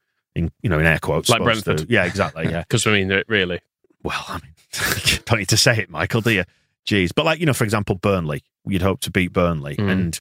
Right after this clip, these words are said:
Speaker 1: you take that as a, a litmus test of where your season's heading, and the fact that we drew earlier in the season to them was one of the early causes for slight worry, wasn't it? Even though it was very early in the season
Speaker 2: Mm.
Speaker 1: that we didn't really perform when we went there. But then, you know, they're tough.
Speaker 2: They are. And, um,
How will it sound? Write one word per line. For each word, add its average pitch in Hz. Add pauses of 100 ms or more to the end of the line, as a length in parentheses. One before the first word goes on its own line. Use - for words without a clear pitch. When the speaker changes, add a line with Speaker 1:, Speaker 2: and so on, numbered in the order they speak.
(140)
Speaker 1:
you 104
take -
that 82
as 85
a, 85
a 101
litmus 95
test -
of 82
where 90
your 78
season's 80
heading, 78
and 80
the 82
fact 87
that 95
we 90
drew 87
earlier 82
in 82
the 78
season 80
to 78
them 73 (720)
was 87
one 90
of 87
the 92
early 92
causes 78
for 80 (400)
slight 80
worry, 76
wasn't 80
it? 78
Even 85
though 82
it 82
was 78
very 80
early 78
in 80
the 80
season 78 (160)
Speaker 2:
Mm. 92 (180)
Speaker 1:
that -
we 80
didn't 82
really 82
perform 85
when 80
we 78
went 76
there. 87
But 120
then, 165
you 175
know, 98
they're 87
tough. - (400)
Speaker 2:
They 131
are. 87 (100)
And, 104
um, 95